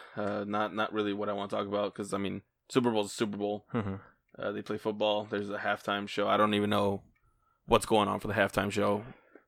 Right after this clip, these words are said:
Speaker 1: And, uh, most of the time when the Super Bowl is going, I watch the Puppy Bowl 'cause it's cute.
Speaker 2: Oh, I didn't. Well, I mean, I, I know it's a thing. I just didn't know it was, like, the actual same time.
Speaker 1: Yeah. Oh, the dogs are barking.
Speaker 2: Yep,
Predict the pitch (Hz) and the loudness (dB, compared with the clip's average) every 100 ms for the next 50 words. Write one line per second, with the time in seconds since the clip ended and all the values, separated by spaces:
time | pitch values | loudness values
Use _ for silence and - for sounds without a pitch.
0 | - 101 101 101 95 107 110 110 110 104 | -6 -4 0 2 2 2 2 2 4 4
1 | 98 107 104 104 101 101 127 127 104 104 | 2 -4 -2 0 0 4 6 8 6 6
2 | 104 - 117 147 120 104 110 - _ - | 6 4 4 4 4 0 -4 -6 _ -20
3 | _ _ _ - - 101 95 - 110 - | _ _ _ -10 -2 -2 -2 -4 -6 -6
4 | _ - _ _ 277 311 285 143 120 107 | _ -20 _ _ -8 -2 0 2 2 2
5 | 107 - - - - _ _ 117 117 131 | 0 -4 -14 -20 -20 _ _ -6 -2 -2
6 | 127 127 _ _ _ _ _ - - 117 | -4 -10 _ _ _ _ _ -18 2 4
7 | 117 107 104 - 117 120 107 101 - 101 | 6 4 2 2 4 6 4 2 2 0
8 | 95 101 - 98 95 98 95 98 - - | 0 -4 -4 -2 0 0 0 -2 -2 -2
9 | 98 92 - 98 95 - 98 95 - - | -2 -2 -2 -4 -2 -4 -4 -4 -8 -12
10 | - 110 101 101 - - _ - 104 98 | -4 0 2 0 -6 -18 _ -6 -4 -4
11 | - 104 104 101 98 - - - 101 92 | -6 -8 -8 -12 -14 -16 -18 -10 -6 -6